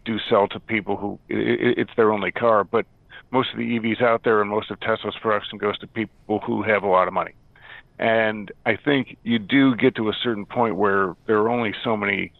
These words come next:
sixty, eighty, hundred thousand dollar luxury E Vs that the market can buy. And if you wanna get back, get past that, past the wealthy people, past the early adopters,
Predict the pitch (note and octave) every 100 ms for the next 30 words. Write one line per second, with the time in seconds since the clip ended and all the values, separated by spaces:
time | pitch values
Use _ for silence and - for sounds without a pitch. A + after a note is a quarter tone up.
0 | - A#2 - A2 G2+ G#2 F#2 A#2 G#2+ G#2+
1 | G2+ F#2+ G2+ G2 G2+ F#2 F2 - - -
2 | _ _ G2 G#2 - G#2+ G2 - A#2 G2+
3 | A2+ A2 F2+ F#2 - G2+ G#2 G2+ G2+ G2+
4 | F#2+ G#2 F2 A2 G#2 E2+ F2 - _ -
5 | A2 G#2 A#2 C#3 B2 A2+ A#2 A2+ - _
6 | - G#2+ - A#2 F#2+ - F2+ - - A2
7 | G#2 G#2 G#2 A#2 G2+ A#2 A2+ - - A#2+
8 | - A2+ A2 G#2 F#2+ G#2 G#2 A#2+ G#2